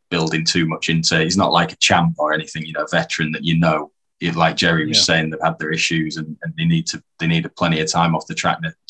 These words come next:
Speaker 1: to produce their best. I, I wouldn't be, it wouldn't bother me too much with him. Obviously, he was tailed off in the Champion Hurdle last year, but, and you, you could look at the, you know, does he act at Cheltenham would be a question, and a, a, but it was a two mile Champion Hurdle on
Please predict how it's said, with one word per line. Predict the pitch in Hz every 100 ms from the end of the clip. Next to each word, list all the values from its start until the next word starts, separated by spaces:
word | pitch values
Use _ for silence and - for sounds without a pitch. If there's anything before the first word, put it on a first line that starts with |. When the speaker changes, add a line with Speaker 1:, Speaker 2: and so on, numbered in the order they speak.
| - 82
Speaker 1:
to | - - - -
produce | 98 90 87
their | 82 82
best. | 87 85 92
I, | 87
I | 95
wouldn't | 104 104 87
be, | 85 82 _ -
it | 95
wouldn't | 95 95 87 _
bother | 90 87 85
me | 80
too | - - 80
much | 78 -
with | 78 71
him. | - 78 71 - - -
Obviously, | 151 127 117 92 107
he | 95
was | 92
tailed | - 110 95 92
off | 92 -
in | 85
the | 85
Champion | - 87 82 82
Hurdle | 90 90 78 -
last | 76 - 78
year, | 73 76
but, | 80 - - - - _
and | 92
you, | 85 80
you | 82 85
could | 98 90
look | 85 85
at | 82
the, | 85 - _
you | - 82
know, | 76
does | 73 85
he | 80
act | 80 -
at | -
Cheltenham | - 92 85 73 80
would | 80 80
be | 80
a | 78
question, | - 92 - - 78
and | 78
a, | 78 - -
a, | 76 80 _ _ 87 -
but | 78 -
it | - 85
was | 85
a | 82
two | - 92
mile | 85 78
Champion | - 85 80 80
Hurdle | 80 85 80
on | 73